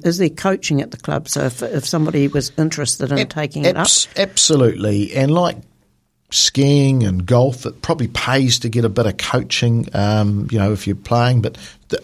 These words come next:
Speaker 2: the great thing about squash is you can be any level and play. 'cause you've really just gotta get it onto the front wall and then back again. Whereas some of these other sports, you've gotta connect a golf club with a little ball,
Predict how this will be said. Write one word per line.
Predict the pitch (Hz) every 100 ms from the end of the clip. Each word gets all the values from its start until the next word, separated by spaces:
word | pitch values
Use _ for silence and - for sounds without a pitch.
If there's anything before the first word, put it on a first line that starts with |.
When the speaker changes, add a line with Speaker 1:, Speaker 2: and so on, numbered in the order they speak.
| 131
Speaker 2:
the | 123
great | 180 240
thing | - 185
about | 127 123 -
squash | - 143 120 - - - - - - -
is | 113
you | 123
can | 123
be | 123 120
any | 139 123
level | 120 117 104
and | 95
play. | - 110 175 247 - _ _
'cause | - 104
you've | 98
really | 139 135
just | 117 -
gotta | 113 101
get | 107
it | 101
onto | 101 92
the |
front | 90 117 101
wall | 107 107 - - - - -
and | 104
then | 92
back | 113 113
again. | 120 113 101 98 - - -
Whereas | - 113 110
some | - - 151
of | 143
these | 131 107
other | 117 110
sports, | - 107 98 -
you've | 101
gotta | 98 98
connect | - - 107 - 95
a |
golf | 92 101 107 -
club | 98 98 98
with | 95
a |
little | 98 98 95
ball, | 104 104 101 98